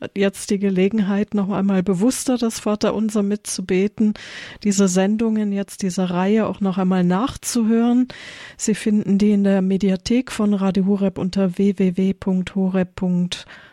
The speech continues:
org. Heute der zweite Teil dieser Reihe und wir freuen uns auf dem nächsten, dann am dreiundzwanzigsten März, Geheiligt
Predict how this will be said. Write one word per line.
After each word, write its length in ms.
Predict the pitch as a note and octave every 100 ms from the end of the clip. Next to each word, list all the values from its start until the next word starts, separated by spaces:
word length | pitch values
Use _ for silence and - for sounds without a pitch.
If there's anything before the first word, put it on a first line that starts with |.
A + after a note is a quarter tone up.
| _
org. 560 | - G#3 - F#3 F3+ - F#3+ A3 C4+ - - -
Heute 380 | - G3 G3 G3+
der 260 | F3+ F3+ F3+
zweite 640 | - F#3 E3+ A3+ - C4
Teil 500 | - A3 G#3+ A3 G#3+
dieser 380 | G#3 G3+ G3 F3+
Reihe 440 | F3 F#3 G3+ G#3 - - - _
und 300 | G3+ G3+ -
wir 100 | F#3+
freuen 380 | - F#3+ F#3 G3
uns 420 | F3+ F#3 - -
auf 240 | - F3+
dem 220 | - F#3 F3+
nächsten, 800 | F#3+ A#3 - - G#3 G3+ G3+ G3 _ _ -
dann 200 | F3+ F3+
am 360 | F3 F3+ F3 - -
dreiundzwanzigsten 1300 | F#3 E3 G3 G3+ - E3+ F3+ - F#3 - - F3+ F3
März, 540 | E3+ F3 G3 - - - - - -
Geheiligt 760 | F#3 F3 F3+ F#3 F#3+ - -